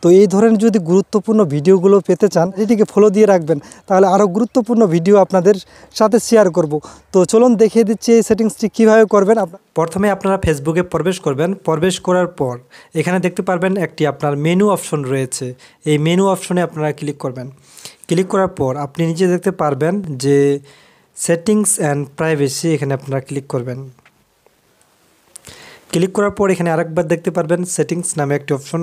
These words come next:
আবার সেটিংসে ক্লিক করবেন। ক্লিক করার পর এখানে দেখতে পারবেন যে আপনার পার্সোনাল ডিটেলসগুলো, এখানে আপনারা ক্লিক করবেন যে আপনার পার্সোনাল ডিটেলস, এখানে ক্লিক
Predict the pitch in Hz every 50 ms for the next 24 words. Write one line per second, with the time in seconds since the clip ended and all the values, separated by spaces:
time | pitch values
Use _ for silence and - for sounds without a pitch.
0 | 156 135 131 135 - - 156 135 165 156 151 - 165 156 - 156 156 - - 160
1 | 151 170 175 185 196 190 - _ _ _ _ - _ _ _ _ _ _ _ _
2 | _ _ _ _ _ _ _ _ _ _ _ _ _ _ _ _ _ _ _ _
3 | _ _ _ _ _ _ _ _ _ _ _ _ _ _ _ _ _ - - -
4 | - - _ _ _ - 175 180 190 185 214 196 196 185 - 160 147 143 151 147
5 | - 180 180 170 185 180 - 196 185 190 180 160 143 156 165 175 170 139 143 151
6 | 143 139 139 151 147 147 147 147 - - _ _ _ _ _ _ _ _ _ -
7 | 151 156 156 - - 185 180 185 180 175 147 143 147 - 175 165 156 - - 147
8 | 147 151 170 185 170 143 147 143 139 131 135 139 139 135 - 139 139 139 139 151
9 | 143 139 160 156 143 127 131 139 135 139 139 139 131 135 - 139 147 170 175 -
10 | - - _ _ _ - 147 147 143 - - 165 156 156 156 151 143 165 175 170
11 | 170 139 127 123 - 151 139 139 139 135 - 139 139